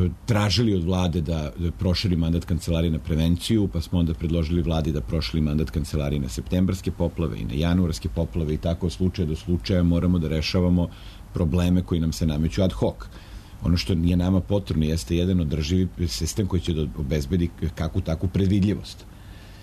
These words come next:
I to je ono na čemu mi sada radimo. U finalnoj fazi je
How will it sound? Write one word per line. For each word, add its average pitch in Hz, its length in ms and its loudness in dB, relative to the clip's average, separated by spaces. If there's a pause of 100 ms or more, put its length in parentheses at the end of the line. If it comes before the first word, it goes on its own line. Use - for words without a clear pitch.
(140)
I 95 80 2
to 101 180 0
je 95 60 4
ono 98 140 2
na 90 100 4
čemu 87 280 2
mi 87 120 4
sada 87 260 2
radimo. 60 400 -2 (160)
U 80 240 0 (300)
finalnoj 87 440 0
fazi 80 440 0
je 85 280 0